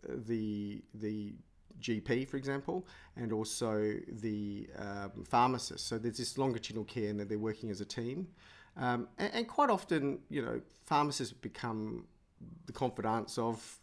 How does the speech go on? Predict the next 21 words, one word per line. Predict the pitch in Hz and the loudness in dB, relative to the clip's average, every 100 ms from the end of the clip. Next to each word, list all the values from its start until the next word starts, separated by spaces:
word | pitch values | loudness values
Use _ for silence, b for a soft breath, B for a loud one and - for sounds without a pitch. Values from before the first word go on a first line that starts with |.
| - | -12
of | - | -4
patients, | 147 180 - - - - b b b | -2 -2 -4 -10 -12 -14 b b b
uh, | 117 117 | -6 -4
the, | 120 113 - | -2 -4 -6
the | 107 | -4
people | 117 113 110 | -2 -2 -4
that | 107 | -2
they | 113 | 0
rely | 107 110 113 131 | 2 4 4 2
on. | 107 107 b b b b | 0 -6 b b b b
Um, | 123 120 113 | 0 2 0
and, | - 143 | 0 2
you | 151 | 2
know, | 123 | 4
there, | 127 139 | 6 6
there | 139 147 147 | 4 2 4
may | 151 | 6
be | 139 | 4
times, | 120 127 113 | 2 0 0
for | |
example, | 117 117 113 123 | -2 0 0 -2